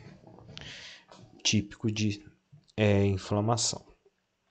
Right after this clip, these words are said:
Apesar de ainda níveis toleráveis, tem início a elevação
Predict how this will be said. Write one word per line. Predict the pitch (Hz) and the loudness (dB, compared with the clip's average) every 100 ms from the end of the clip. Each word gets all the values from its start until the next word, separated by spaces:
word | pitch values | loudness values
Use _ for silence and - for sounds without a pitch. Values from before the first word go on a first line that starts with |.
| _ _ _ - - _ - _ - | _ _ _ -20 -20 _ -20 _ -2
Apesar | 110 143 123 139 | 6 6 10 8
de | 123 | 8
ainda | 117 110 110 | 6 6 4
níveis | 110 104 104 | 2 2 0
toleráveis, | - 127 123 117 127 120 | 4 6 8 8 6 4
tem | - 127 | 0 0
início | 127 120 120 143 - - 151 - - - | 0 0 2 2 2 0 -6 -8 -16 -8
a | 113 | 0
elevação | 107 110 110 104 - - 98 98 | 4 4 4 2 2 0 0 -2